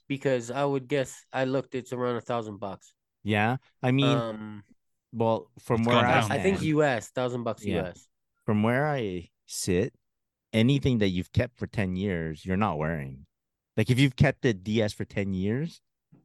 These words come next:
Speaker 1: But
Speaker 2: you
Speaker 1: that's
Speaker 2: don't have
Speaker 1: even
Speaker 2: plans
Speaker 1: th-
Speaker 2: on wearing.
Speaker 3: Showpiece.
Speaker 1: That's even what I kinda think too, though, is like, but would you wanna sell that and
Speaker 2: Yeah.
Speaker 1: then grab the new version?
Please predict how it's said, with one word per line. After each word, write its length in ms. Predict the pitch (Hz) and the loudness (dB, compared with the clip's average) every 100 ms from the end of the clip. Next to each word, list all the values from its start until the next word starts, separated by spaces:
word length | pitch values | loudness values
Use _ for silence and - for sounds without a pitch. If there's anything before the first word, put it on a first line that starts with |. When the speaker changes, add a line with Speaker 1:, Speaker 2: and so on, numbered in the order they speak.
| _ _ | _ _
Speaker 1:
But 160 | 170 175 | 0 2
Speaker 2:
you 40 | |
Speaker 1:
that's 120 | 202 107 | 4 4
Speaker 2:
don't 160 | 110 | 4
have 120 | 110 90 | 2 0
Speaker 1:
even 100 | - | 0
Speaker 2:
plans 220 | 104 95 | 0 0
Speaker 1:
th- 80 | 90 | -4
Speaker 2:
on 120 | 85 | -4
wearing. 320 | 87 82 73 | -6 -6 -6
Speaker 3:
Showpiece. 480 | 73 120 120 110 104 | -2 -2 0 0 2
Speaker 1:
That's 200 | 175 190 | 2 0
even 220 | 175 180 | -2 2
what 140 | 175 | 2
I 60 | 165 | 2
kinda 260 | 165 170 160 | 2 0 0
think 280 | 170 156 - | -2 -6 -6
too, 160 | 196 | -2
though, 180 | 156 135 | 4 4
is 120 | 127 | 4
like, 240 | 123 120 113 _ | 0 -2 -4 _
but 120 | 131 | -2
would 200 | 123 127 | 0 -4
you 100 | 127 | -4
wanna 420 | 123 135 135 123 | 0 0 0 -4
sell 380 | 110 - 131 139 | -6 -6 -4 -4
that 420 | 135 135 165 175 - | -2 0 0 -2 -6
and 140 | 120 | 0
Speaker 2:
Yeah. 180 | 139 113 | 2 2
Speaker 1:
then 80 | 104 - | -2 -2
grab 320 | 120 123 117 | 0 0 0
the 80 | 113 | -2
new 220 | 107 127 | -2 0
version? 440 | 147 165 175 214 | 0 0 0 -4